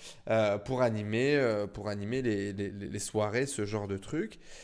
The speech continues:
Et en fait, tu vas avoir la convivialité, tu vas avoir la confiance, tu auras la possibilité de voir le produit, de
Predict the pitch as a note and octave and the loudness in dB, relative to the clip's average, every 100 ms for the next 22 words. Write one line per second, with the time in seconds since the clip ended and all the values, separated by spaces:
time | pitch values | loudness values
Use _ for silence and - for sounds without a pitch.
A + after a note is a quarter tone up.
0 | - - A2+ G#2+ - E3+ E3+ A#2+ B2 A#2+ | -8 4 6 6 8 6 6 4 8 8
1 | A2 G#2+ A2 G#2 G2+ G2 G2 C3+ D3 G#2+ | 6 2 -2 -2 0 0 0 -2 0 0
2 | G#2+ G2+ F#2+ - B2 - B2 C#3+ - G2 | 2 2 0 -4 -14 -4 0 0 -2 -6
3 | G2 G2 G2+ G2+ G2 G#2 G2 G2 G#2 A#2 | -6 -8 -8 -6 -4 -2 -2 0 2 2
4 | G2+ - G2 G2+ A#2 C#3+ F#2 | 2 -4 -8 -4 -2 -2 -2